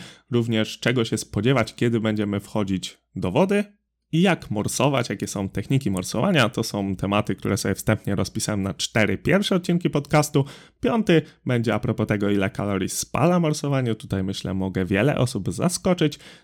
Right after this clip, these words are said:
No i szósty odcinek będzie ważny w kontekście tematyki tego podcastu, czyli połączymy sobie morsowanie z treningiem. E, zapewne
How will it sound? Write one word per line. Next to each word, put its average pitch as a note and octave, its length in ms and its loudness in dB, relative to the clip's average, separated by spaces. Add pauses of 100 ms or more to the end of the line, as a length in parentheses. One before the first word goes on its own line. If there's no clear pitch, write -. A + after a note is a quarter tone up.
No - 180 -4
i C3 180 4 (140)
szósty - 880 2 (320)
odcinek D3 600 0
będzie G2 920 -2
ważny A2 580 0
w - 80 -14
kontekście G2+ 500 -4
tematyki G3 500 -2
tego D3 220 2
podcastu, F3 480 2
czyli B2+ 260 2
połączymy D3+ 680 2
sobie A#2+ 280 0
morsowanie A#2+ 840 2
z - 160 -8
treningiem. D#3 560 2 (420)
E, G#2+ 320 -4 (340)
zapewne A#2 540 2